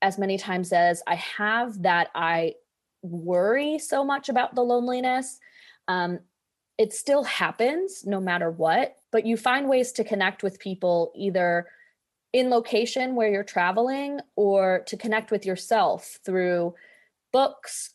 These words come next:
Um, I read a lot when I travel, probably more so than I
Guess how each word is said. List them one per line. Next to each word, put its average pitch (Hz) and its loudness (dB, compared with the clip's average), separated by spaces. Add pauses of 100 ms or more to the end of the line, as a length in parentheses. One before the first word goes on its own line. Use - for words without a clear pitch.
Um, 175 -2 (380)
I 175 -6
read 175 0
a 165 0
lot 151 0 (120)
when 175 0
I 160 -2
travel, 156 -2
probably 165 0
more 160 -2
so 165 -2
than 165 -2
I 160 -4